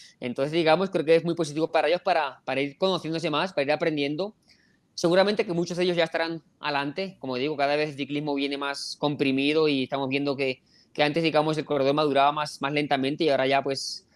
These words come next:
con veinte años ya son monstruos. Entonces, seguramente que más de esos, alguno de esos jóvenes seguramente que estará por ahí adelante dando guerra, ¿no? Y los demás aprendiendo, ¿no? Aprendiendo, como te digo, creo que el ciclismo no es solamente fuerza, también es técnica, es conocimiento,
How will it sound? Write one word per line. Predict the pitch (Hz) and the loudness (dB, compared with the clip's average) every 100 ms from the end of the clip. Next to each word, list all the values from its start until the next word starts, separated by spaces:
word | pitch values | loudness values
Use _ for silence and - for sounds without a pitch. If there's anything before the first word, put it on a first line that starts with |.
| _ | _
con | - 135 | -4 0
veinte | 143 156 | 0 2
años | 151 156 | 2 4
ya | 156 | 2
son | 143 151 151 143 - | 2 -2 -2 -6 -6
monstruos. | 139 151 - 175 185 - _ _ - | 0 0 2 0 0 -8 _ _ -4
Entonces, | 143 135 156 | -2 2 4
seguramente | 190 180 170 185 | 6 6 4 0
que | 185 | 0
más | 165 151 | 0 2
de | 165 | 0
esos, | 165 175 170 - - - | 2 0 -2 -12 -20 -12
alguno | - 143 147 | -2 0 2
de | 170 | 2
esos | 170 147 | 2 4
jóvenes | 165 170 196 | 6 6 2
seguramente | 165 147 151 156 | 0 0 0 -2
que | 151 | -2
estará | 143 135 | 0 0
por | 135 139 | 2 2
ahí | 139 | 4
adelante | 135 135 139 135 127 | 2 0 -2 -2 -2
dando | 131 143 139 | -2 0 2
guerra, | 135 147 127 | 2 2 0
¿no? | 127 - - - - | -4 -12 -20 -16 -2
Y | |
los | 160 160 | 2 2
demás | 156 180 | 4 4
aprendiendo, | 226 190 160 220 180 | 2 2 0 -2 -4
¿no? | 147 208 208 | -6 -8 -10
Aprendiendo, | 131 127 123 131 160 | -12 -10 -6 -6 -4
como | 160 151 | -4 -6
te | 143 | -4
digo, | 139 170 170 | -2 -2 -2
creo | 135 | -4
que | 127 147 147 | -2 0 0
el | 143 | -2
ciclismo | 135 139 147 | -4 -6 -4
no | 143 | -6
es | |
solamente | 147 139 139 131 | -4 -4 -4 -4
fuerza, | 135 139 175 | -2 -2 -2
también | 170 127 131 | -2 -4 -4
es | 139 - | -4 -4
técnica, | 127 139 135 143 139 135 - _ _ | -4 -4 -2 2 2 0 -8 _ _
es | - 123 | -8 -4
conocimiento, | 147 143 131 123 139 143 - 143 139 139 | 0 0 0 0 2 0 0 2 2 2